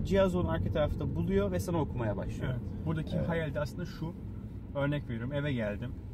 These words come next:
Speaker 2: Otomatik ışıklar, ışık, ışıklar yandı ve otomatik kapı açıldı bir kere.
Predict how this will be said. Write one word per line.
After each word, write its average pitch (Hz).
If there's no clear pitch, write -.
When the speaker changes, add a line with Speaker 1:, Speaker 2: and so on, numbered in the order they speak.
Speaker 2:
Otomatik 135
ışıklar, 135
ışık, -
ışıklar 139
yandı 113
ve 123
otomatik 131
kapı 131
açıldı 117
bir 104
kere. 113